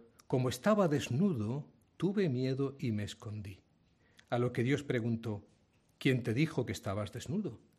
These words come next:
¿Has comido del árbol del que te prohibí comer?". Analizamos durante unos instantes el relato que acabamos de leer.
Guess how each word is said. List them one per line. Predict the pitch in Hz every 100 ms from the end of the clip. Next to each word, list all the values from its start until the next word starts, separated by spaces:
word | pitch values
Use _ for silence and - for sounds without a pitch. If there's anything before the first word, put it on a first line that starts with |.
| _ _ _
¿Has | 139 147
comido | - 139 160 156
del | 113
árbol | 120 156 165 139
del | 120
que | 110 113
te | 123
prohibí | 113 117 104 110 175 - - -
comer?". | 147 147 170 - _ _ _ _ _ _ _ _ _
Analizamos | 139 143 156 160 233 226 185
durante | 156 139 139
unos | 151 196 -
instantes | 131 - 143 143 143 135 -
el | 117 113
relato | 110 139 139 -
que |
acabamos | 113 104 110 104 98
de | - 90
leer. | 85 95